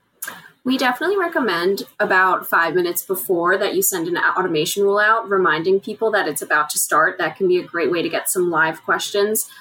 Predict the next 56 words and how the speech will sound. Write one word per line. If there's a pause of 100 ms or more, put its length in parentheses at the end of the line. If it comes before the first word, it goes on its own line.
(240)
uh,
sort
of
like
a
join
right
now (460)
email.
And
that, (220)
again,
will
get
you
some
live
questions,
and
then (260)
the
expert
can
focus
on
those
while
you're
posting
some
of
the
seed
questions. (240)
Additionally,
it's
definitely
a
good
idea
to
be
on
a
call
with
the
expert
just
so
you
can
communicate
during
the
event